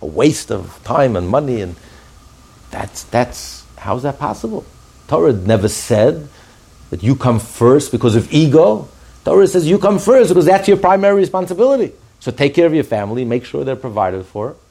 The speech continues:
properly, with dignity. But all the rest of the money, the rest of the money is not for me.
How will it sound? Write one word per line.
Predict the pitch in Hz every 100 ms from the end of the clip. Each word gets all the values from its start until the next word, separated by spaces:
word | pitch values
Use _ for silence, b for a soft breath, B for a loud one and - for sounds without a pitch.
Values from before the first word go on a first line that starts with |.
| _ _ _ _ _ -
properly, | 120 120 143 143 156 165 107 92
with | 101 90
dignity. | 156 165 160 170 190 _ _ _ _ _ _ _ _ _ _ _ _ -
But | 82
all | 110
the | 92
rest | 69 113 -
of | 175
the |
money, | 208 - - - - _ - _ - - - - _ - _ -
the | -
rest | 180
of | 226
the |
money | 139 110
is | 92
not | 82 -
for | 67
me. | 78